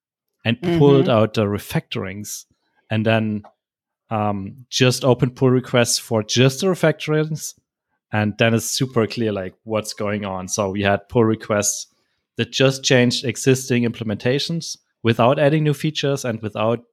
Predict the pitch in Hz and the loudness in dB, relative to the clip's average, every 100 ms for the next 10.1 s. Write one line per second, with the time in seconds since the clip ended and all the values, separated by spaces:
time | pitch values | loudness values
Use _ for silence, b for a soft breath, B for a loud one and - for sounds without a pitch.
0 | - - 131 131 120 101 107 113 143 180 | -4 0 0 -2 -4 -4 -4 -2 -2 -4
1 | - _ _ _ _ _ _ _ _ - | -8 _ _ _ _ _ _ _ _ -4
2 | 117 123 131 135 143 135 139 - 139 139 | 2 4 4 4 6 6 2 -2 0 0
3 | 135 139 135 131 131 - 131 135 143 120 | 0 0 2 2 0 -2 0 2 2 0
4 | 113 110 107 _ _ _ _ _ _ _ | -2 -6 -8 _ _ _ _ _ _ _
5 | - 117 - 113 104 117 120 107 107 104 | -4 -4 -2 -2 -2 -6 -6 -4 -6 -4
6 | 143 143 156 _ _ _ _ _ _ _ | -4 -6 -8 _ _ _ _ _ _ _
7 | _ _ - 113 127 123 127 123 110 113 | _ _ -6 -2 0 -2 -2 -4 0 0
8 | 120 120 - - 110 107 104 - 123 110 | 0 0 -4 -4 -4 -4 -2 -4 -4 -6
9 | 131 127 - 143 135 131 135 - 143 135 | -4 -2 -2 -4 0 2 2 0 -2 -2
10 | - | -10